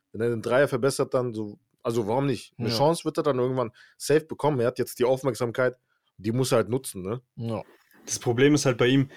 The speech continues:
Speaker 3: ich habe immer das Gefühl, also der wird jetzt eigentlich gefühlt von Team zu Team durchgereicht. Ich glaub, der hatte die, in, am Anfang der Saison bei den Warriors angefangen, dann war er jetzt teilweise bei den Lakers, ähm, jetzt bei den Sixers, wie gesagt.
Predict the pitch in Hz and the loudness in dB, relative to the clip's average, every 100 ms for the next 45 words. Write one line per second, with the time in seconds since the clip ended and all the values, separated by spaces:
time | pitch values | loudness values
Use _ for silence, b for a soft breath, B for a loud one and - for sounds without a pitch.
0 | B B B 123 147 160 151 139 - - | B B B 0 2 4 2 2 -6 2
1 | 156 160 160 - 120 120 131 147 117 117 | 4 4 0 -4 -2 2 2 4 4 2
2 | - - _ _ _ 120 117 120 117 - | -2 -8 _ _ _ -6 -2 -2 -4 -10
3 | _ _ _ - 113 135 127 131 113 147 | _ _ _ -12 -4 -2 0 -2 0 0
4 | 139 127 143 135 127 143 147 143 151 131 | 0 -4 0 2 2 0 2 2 0 -4
5 | - 113 127 117 117 117 - 120 113 - | -2 0 2 0 -4 -6 -8 -10 -10 -10
6 | 123 139 143 131 123 123 135 127 117 113 | -4 -4 -2 -2 0 2 2 2 0 2
7 | 143 180 180 175 175 175 170 175 180 _ | 2 2 -2 -4 -6 -4 -2 -2 -6 _
8 | _ _ _ 117 120 120 113 127 127 123 | _ _ _ -4 0 0 0 0 2 0
9 | 120 117 120 127 156 170 165 165 b b | -2 -4 0 2 2 2 0 -2 b b
10 | b b b b b 120 113 117 110 123 | b b b b b -2 0 -2 -4 -4
11 | 120 - 117 113 151 151 151 127 139 131 | -6 -2 -2 -2 -4 -2 -2 -2 -4 0
12 | 139 139 | 2 2